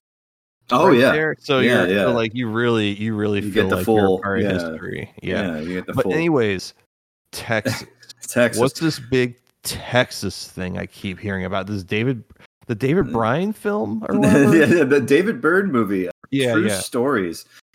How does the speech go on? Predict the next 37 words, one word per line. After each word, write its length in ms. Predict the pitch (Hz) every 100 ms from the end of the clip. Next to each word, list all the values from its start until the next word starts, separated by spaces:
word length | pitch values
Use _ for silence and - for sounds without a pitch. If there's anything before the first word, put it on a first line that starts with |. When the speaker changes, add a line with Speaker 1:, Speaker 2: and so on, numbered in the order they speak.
| -
Speaker 1:
Yeah. 340 | 127 156 104 - _ _ -
If 180 | 117 -
you've 140 | 110
ever 160 | 147 185
seen 320 | - 180 339
the 80 | 127
movie, 520 | 95 85 85 90 - _ _
True 240 | - 127 143
Stories 500 | - 135 117 151 -
takes 240 | - 139
place 300 | - 117 117
in 60 | 143
the 60 | 151
fictional 420 | - 110 - 143
town 320 | - 107 107
of 220 | 139 107
Virgil, 380 | 85 90 90 120
Texas. 760 | - - 220 - 98 - - - _ _ _ _ _ _ _ _ - -
Now, 100 | 147
you've 320 | 175 403 320
been 160 | 175 127
saying 340 | - 143 127
to 180 | 147 180
email 360 | 220 185 139
Virgil 580 | 110 120 120 113 113 107
in 160 | 117 107
the 80 | 104
past 380 | 123 120 120
couple 260 | - 110 104
of 80 | 92
episodes, 480 | - - 95 101 95
Speaker 2:
I 60 |
have. 260 | 95 92 117
Speaker 1:
and, 220 | 113 110 -
and, 200 | 127 123
you 60 | 131
know, 300 | 160 170